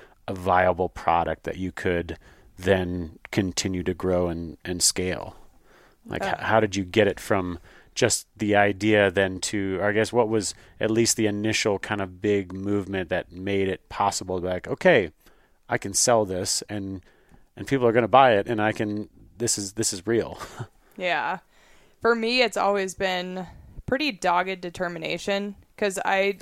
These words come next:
Speaker 2: I didn't have a transition where I already had a steady job. I was already an entrepreneur, a solopreneur at the time, which was a big difference in what we have now.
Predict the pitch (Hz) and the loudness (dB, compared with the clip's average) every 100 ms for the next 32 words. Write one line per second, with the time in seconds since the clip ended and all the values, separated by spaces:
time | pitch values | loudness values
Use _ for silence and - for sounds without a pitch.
0 | - 196 233 240 214 196 190 196 - 190 | 0 4 4 2 0 0 0 0 -2 -6
1 | 190 185 - 190 185 180 180 170 175 175 | -4 -6 -6 -8 -4 -2 0 2 2 2
2 | 180 180 - 165 165 175 180 175 - - | 0 -4 -6 0 2 2 -2 -6 -6 -4
3 | 175 180 175 185 156 165 190 214 - - | -4 -4 -4 -4 0 0 0 -4 -16 -20
4 | - _ _ - 196 185 180 185 180 175 | -20 _ _ -2 2 2 0 -2 2 2
5 | 180 180 180 180 190 196 175 180 - 185 | 2 0 0 -2 -4 -2 -2 -2 -4 -6
6 | 175 175 175 175 175 - 202 196 180 165 | -4 -2 0 -2 -4 0 2 2 0 -4
7 | 156 160 165 180 226 185 175 - 160 165 | -4 -2 -2 -2 -6 -6 -6 -4 -2 0
8 | 180 190 - 190 196 190 185 180 180 170 | -2 -6 -10 -8 -4 0 2 2 2 0
9 | 180 180 185 196 185 175 170 175 170 170 | 0 -4 -4 -2 0 0 0 0 0 0
10 | 170 | 0